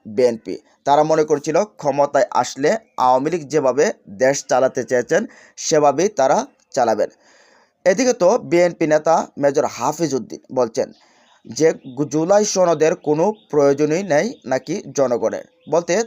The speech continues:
তারা যেটা চাচ্ছে সেটা জনগণের উপর চাপিয়ে দিচ্ছে। চলুন একটু মেজর হাফিজ উদ্দিন কী বলছেন দেখি। মেজর হাফিজ বলেন, "জুলাই সনদ দেশের জনগণের,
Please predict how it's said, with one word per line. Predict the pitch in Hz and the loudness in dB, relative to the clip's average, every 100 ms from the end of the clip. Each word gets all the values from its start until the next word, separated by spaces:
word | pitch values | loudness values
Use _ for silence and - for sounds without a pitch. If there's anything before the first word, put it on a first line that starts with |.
| - | -4
তারা | - 143 156 190 | 2 4 4 2
যেটা | 185 160 - 139 | -2 -4 -2 0
চাচ্ছে | 139 135 202 | 0 -2 -6
সেটা | 226 135 131 | -6 -2 -2
জনগণের | 113 131 139 139 127 127 | 0 0 0 -2 -2 -2
উপর | 131 170 262 - - | 0 -2 -2 -10 -4
চাপিয়ে | 123 113 117 | -2 0 -2
দিচ্ছে। | 104 104 - - _ _ | -4 -8 -12 -14 _ _
চলুন | 151 147 208 - | -2 0 0 -2
একটু | 139 151 190 - | -4 -2 -4 -4
মেজর | 131 139 139 | -2 -2 -2
হাফিজ | 135 123 151 196 170 | -4 -4 -2 -4 -6
উদ্দিন | 131 156 - _ | -4 -4 -6 _
কী | 139 | -6
বলছেন | 123 113 113 127 113 - | -2 -2 0 -4 -4 -12
দেখি। | 113 113 110 - _ _ _ - | -10 -8 -10 -14 _ _ _ -4
মেজর | 139 180 214 | 0 2 0
হাফিজ | 151 156 180 180 | 2 0 0 0
বলেন, | 156 151 185 180 | 2 4 2 -2
"জুলাই | 120 147 170 196 | -4 0 2 2
সনদ | 202 165 156 208 - | 2 2 2 0 -2
দেশের | 135 147 165 160 | 2 2 2 0
জনগণের, | 156 160 147 147 190 | 2 2 2 4 2